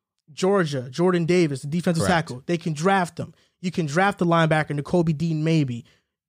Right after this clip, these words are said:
Speaker 1: You can go in so many different directions. I, I don't think the Chargers are done yet.
Speaker 2: Another
Speaker 1: They're not
Speaker 2: interesting
Speaker 1: done
Speaker 2: move
Speaker 1: making
Speaker 2: they
Speaker 1: moves.
Speaker 2: could go, especially with the fact that they just signed these guys to long-term deals. You have two X factor weapons in Mike Wa-,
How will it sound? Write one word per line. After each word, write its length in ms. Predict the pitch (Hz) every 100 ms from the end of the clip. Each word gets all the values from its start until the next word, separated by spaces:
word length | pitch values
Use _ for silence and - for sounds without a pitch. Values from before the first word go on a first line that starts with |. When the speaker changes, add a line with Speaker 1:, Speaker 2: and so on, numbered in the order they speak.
| _ -
Speaker 1:
You 180 | 202 302
can 160 | 359
go 180 | 254 220
in 40 | 190
so 140 | -
many 100 | 208
different 220 | 196 185
directions. 340 | 170 185 180 160
I, 140 | 185 -
I 100 | 214
don't 200 | 294 285
think 180 | 254 -
the 80 | 151
Chargers 680 | - - 170 190 170 160
are 120 | 147
done 400 | 135 123 151 147
yet. 260 | 131 147 - _ _
Speaker 2:
Another 240 | 123 143 190
Speaker 1:
They're 80 |
not 140 | 247 247
Speaker 2:
interesting 200 | 139 202
Speaker 1:
done 100 | 196
Speaker 2:
move 120 | 190
Speaker 1:
making 140 | - 160
Speaker 2:
they 80 |
Speaker 1:
moves. 100 | 160
Speaker 2:
could 120 | 123 110
go, 320 | 120 139 135
especially 460 | - - 123 - 120
with 80 | 117
the 80 |
fact 260 | 110 117 117
that 100 | 113 107
they 80 |
just 280 | 113 113 110
signed 280 | - 110 113
these 140 | 110
guys 280 | 98 107 104
to 100 | -
long-term 500 | 107 104 104 - 101
deals. 320 | 95 101 113 -
You 80 | 104
have 360 | - 104 107 -
two 380 | - 110 107 -
X 320 | 113 - - 101 - _
factor 340 | 113 107 120
weapons 520 | 107 101 95 113 107
in 120 | 107 107
Mike 240 | 107 107
Wa-, 80 | 113